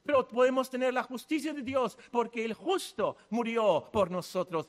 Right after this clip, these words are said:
y fue resucitado para nuestra justificación.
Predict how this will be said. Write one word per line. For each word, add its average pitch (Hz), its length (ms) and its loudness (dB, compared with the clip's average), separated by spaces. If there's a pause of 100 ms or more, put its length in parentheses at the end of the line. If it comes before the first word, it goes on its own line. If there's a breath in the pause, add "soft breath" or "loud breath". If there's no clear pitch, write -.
(100)
y 285 120 -2
fue 233 240 -2
resucitado 190 680 -2 (120)
para 175 220 0
nuestra 165 440 -2 (120 loud breath)
justificación. 131 800 -8